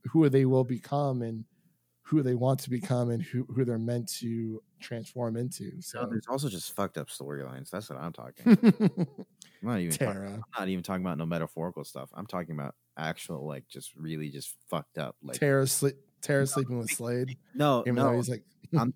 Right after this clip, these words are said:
Speaker 2: the stuff with Raven is why it's real.
Speaker 1: Yeah.
Speaker 2: Because technically, Raven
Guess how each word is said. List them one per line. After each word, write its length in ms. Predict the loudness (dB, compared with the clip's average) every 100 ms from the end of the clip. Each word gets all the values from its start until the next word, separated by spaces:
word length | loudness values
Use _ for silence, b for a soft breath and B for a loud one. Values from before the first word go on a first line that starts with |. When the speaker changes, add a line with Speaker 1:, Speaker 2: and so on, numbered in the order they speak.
| -4
Speaker 2:
the 60 | -2
stuff 280 | 2 2 2
with 180 | 0 2
Raven 460 | 2 2 0 -4 -10 _ _ _
is 320 | -2 -2 -2
why 380 | 0 4 4 4 2 -2
it's 220 | -4 -4
real. 140 | 0 0
Speaker 1:
Yeah. 320 | 0 -2 -4 -8
Speaker 2:
Because 300 | -10 -6 -4
technically, 560 | -2 -4 -2 -2 0 0
Raven 540 | 2 2 2 2 2